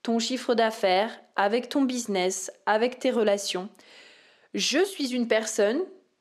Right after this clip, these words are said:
qui réalise déjà cinquante K par mois. Donc, si je suis une personne qui réalise déjà cinquante K par mois, quelles sont mes pensées que j'entretiens au quotidien ?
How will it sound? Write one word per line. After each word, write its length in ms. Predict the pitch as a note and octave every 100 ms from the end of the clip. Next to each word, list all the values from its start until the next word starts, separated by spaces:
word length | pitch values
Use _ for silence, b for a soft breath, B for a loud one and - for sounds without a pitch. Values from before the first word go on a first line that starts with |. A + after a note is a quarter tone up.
| _ _ - _
qui 200 | - D4
réalise 540 | C#4+ C#4 C4 C4+ A#3
déjà 520 | F#3 C#4+ C#4+ A#3+ F#3 -
cinquante 580 | - - B3 A#3 A3 A3
K 220 | A3 G3+
par 180 | G3 F#3
mois. 360 | F3 D3+ - -
Donc, 380 | A3 A3+ A3+ -
si 260 | - - F#4+ G4+
je 60 |
suis 220 | - C4
une 120 | C4 A#3+
personne 380 | A3+ - D4
qui 180 | E4+ A#3+
réalise 480 | A3 G#3 G3+ G#3 F3
déjà 280 | G3 G3+ C4
cinquante 420 | C#4 A3+ G#3+ G#3+
K 140 | G#3+
par 200 | G3+ F#3
mois, 420 | F3+ G#3+ - - _ _ _ _
quelles 140 | - C4+
sont 140 | G4+
mes 100 | F#4
pensées 560 | - F#3 F#3 - F#3 - _
que 120 | -
j'entretiens 500 | F#3+ F#3 G3 F#3+ F#3+
au 60 | F3
quotidien ? 500 | F3+ F3 F3 E3+